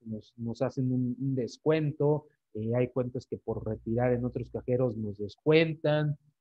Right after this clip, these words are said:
hasta cincuenta pesos o más.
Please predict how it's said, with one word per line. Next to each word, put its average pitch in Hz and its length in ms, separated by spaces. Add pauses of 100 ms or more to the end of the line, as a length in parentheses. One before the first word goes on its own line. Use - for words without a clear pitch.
(140)
hasta 101 160
cincuenta 123 600
pesos 143 600
o 95 100
más. 151 580